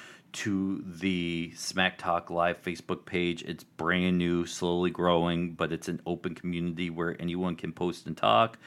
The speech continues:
Uh, we welcome some of your subjects w-, that you want us to cover, and, uh, we'll find ways to incorporate you guys into those podcasts. Pam,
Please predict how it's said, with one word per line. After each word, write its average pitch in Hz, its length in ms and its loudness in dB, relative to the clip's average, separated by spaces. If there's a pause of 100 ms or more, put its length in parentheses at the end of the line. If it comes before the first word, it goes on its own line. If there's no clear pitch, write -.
(360)
Uh, 80 380 4
we 95 220 0
welcome 92 600 2
some 92 160 0
of 92 60 4
your 90 140 4
subjects 95 680 -2
w-, 92 180 -4
that 90 200 0
you 92 180 0
want 92 200 4
us 90 140 -4
to 87 80 -4
cover, 107 460 -2
and, 113 260 2
uh, 117 180 2
we'll 107 200 -2
find 113 280 4
ways 113 280 0
to 107 80 0
incorporate 110 540 0
you 101 120 -2
guys 101 300 0
into 104 280 -2
those 101 220 2
podcasts. - 560 -2
Pam, 117 300 4